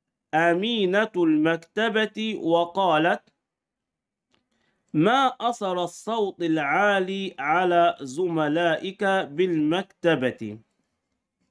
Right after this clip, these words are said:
فكر كريم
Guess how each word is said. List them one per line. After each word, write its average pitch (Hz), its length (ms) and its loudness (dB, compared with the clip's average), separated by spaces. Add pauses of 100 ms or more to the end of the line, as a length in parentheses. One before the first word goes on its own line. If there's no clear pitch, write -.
(2500)
فكر 214 680 0
كريم 214 760 -2